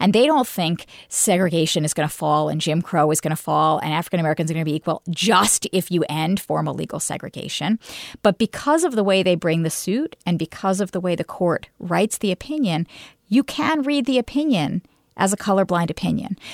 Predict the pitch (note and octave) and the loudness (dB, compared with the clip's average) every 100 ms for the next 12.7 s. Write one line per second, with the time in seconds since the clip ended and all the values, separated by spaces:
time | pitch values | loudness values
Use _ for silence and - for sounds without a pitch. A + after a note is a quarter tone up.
0 | - A3+ A3 - C#4 C#4+ C4 B3+ A#3 A3 | -2 0 0 0 2 2 2 0 2 0
1 | - A3+ A3 G3 F3 F3+ - G#3 G#3+ - | 2 2 2 2 0 -2 2 4 4 0
2 | E3 D#3 D3 D#3+ - - _ F#4+ F#4 C#4 | -2 0 -2 -4 -8 -20 _ 4 6 4
3 | - - B3 A#3+ C4+ B3+ A#3+ A3+ G3+ F3 | 0 -2 0 2 2 4 4 2 0 2
4 | G3 F3+ - E3 E3+ - D3+ D3 D3+ D#3 | 4 2 2 0 -2 -2 0 0 -2 -2
5 | D3+ D3 D#3 C#3+ D3 F#3 - D4 E4+ F4+ | -2 -4 -4 -2 -4 -4 -4 -4 2 2
6 | F4+ F4 A3+ F#3 F#3 - - - E4 - | 4 0 2 2 2 -4 -20 -4 -2 2
7 | G4 - A#3+ G3+ E3+ D#3 C#3+ C#3+ D3 D3 | 4 4 4 2 2 2 2 -2 -2 -6
8 | - - D3+ - B3+ B3 - D#4+ F4+ - | -6 -8 -6 -6 -4 -2 -2 -2 -4 -2
9 | D#3+ - - - D#4 - E3+ - - - | -2 -4 -6 -2 0 0 -4 -6 -6 -6
10 | G#3+ - - G#3 G#3+ - C4+ C#4 A#3 F#3 | -6 -12 -2 2 2 2 2 2 2 0
11 | F#3+ F3 E3 D3 C#3+ C#3+ - _ - E3 | 0 0 0 -2 -4 -8 -10 _ -6 -4
12 | D3+ D3 C#3+ D#3 - - | -4 -4 -4 -4 -4 -8